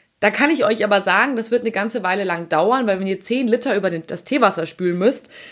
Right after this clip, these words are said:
ja, dann könnt ihr euch auf ein paar Minuten neben der Maschine stehen, auf jeden Fall schon mal gefasst machen.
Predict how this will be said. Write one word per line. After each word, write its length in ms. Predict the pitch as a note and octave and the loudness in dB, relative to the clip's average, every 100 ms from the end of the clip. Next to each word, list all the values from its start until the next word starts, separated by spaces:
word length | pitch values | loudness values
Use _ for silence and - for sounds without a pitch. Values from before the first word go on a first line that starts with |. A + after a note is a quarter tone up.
| - _ - | -20 _ 0
ja, 160 | F#3 E3+ | 2 2
dann 200 | F#3 F#3+ | 0 0
könnt 200 | A#3+ A3+ | 0 2
ihr 80 | |
euch 140 | G#3+ G#3 | 2 0
auf 80 | G3 | -4
ein 80 | |
paar 160 | F3+ F#3 | -4 0
Minuten 460 | G#3+ G3+ G#3 G3+ F3+ | 2 2 0 -2 -2
neben 200 | F#3 G3 | 0 2
der 160 | E3+ | 0
Maschine 380 | E3+ E3+ F#3+ F#3 | 0 -4 -4 -4
stehen, 340 | F3+ E3 F3 | -2 0 0
auf 160 | E3+ E3 | 0 -4
jeden 160 | E3 D#3+ | -8 -6
Fall 160 | E3 | -8
schon 160 | - D3+ | -6 -4
mal 140 | D3+ | -4
gefasst 420 | D#3+ - - - | -6 -10 -18 -18
machen. 320 | - - - | -20 -20 -20